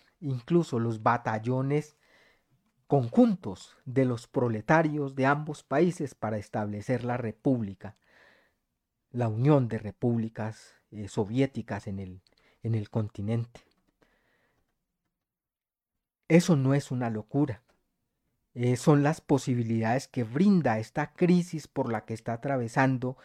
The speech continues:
el capitalismo imperialista. Son las posibilidades que brindan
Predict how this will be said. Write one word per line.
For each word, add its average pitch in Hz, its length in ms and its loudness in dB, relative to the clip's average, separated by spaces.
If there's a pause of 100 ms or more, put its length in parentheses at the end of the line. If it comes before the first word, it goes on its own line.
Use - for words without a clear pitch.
(420)
el 120 120 -6
capitalismo 110 640 -6
imperialista. 123 880 -8 (1160)
Son 139 260 2
las 151 200 2
posibilidades 110 920 -2
que 120 180 -2
brindan 123 640 2